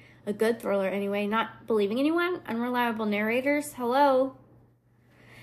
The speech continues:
I didn't like this book at all, and I'm astonished at the good reviews. It was so unrealistic and downright silly. No redeemable characters with a preposterous plot, convoluted and confusing.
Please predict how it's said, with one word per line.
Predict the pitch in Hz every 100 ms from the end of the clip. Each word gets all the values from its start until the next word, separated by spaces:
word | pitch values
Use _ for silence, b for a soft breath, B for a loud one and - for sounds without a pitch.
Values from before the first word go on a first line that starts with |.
| B B
I | 277
didn't | 254 240 254 294 349
like | 285 269
this | 302 302
book | 226
at | 233 247
all, | 214 - - B B
and | - 254
I'm | 269
astonished | 277 285 - 190 180 180 - -
at | 214
the | 214
good | 208 202
reviews. | 143 - - - - - -
It | 262
was | 262 277
so | - - - 240 196 202 240 247 - -
unrealistic | 233 220 226 202 180 - 220 233 -
and | 247 240 220
downright | 214 196 196 208 226 - -
silly. | - - - - 214 - B -
No | 208 240 247
redeemable | 208 202 202 202 202 208
characters | 208 208 208 226 214
with | 214
a | 214
preposterous | 214 240 220 - - 262 - - - -
plot, | - - - -
convoluted | - - 330 285 240 202 190 190
and | 202
confusing. | 190 208 196 196 185 -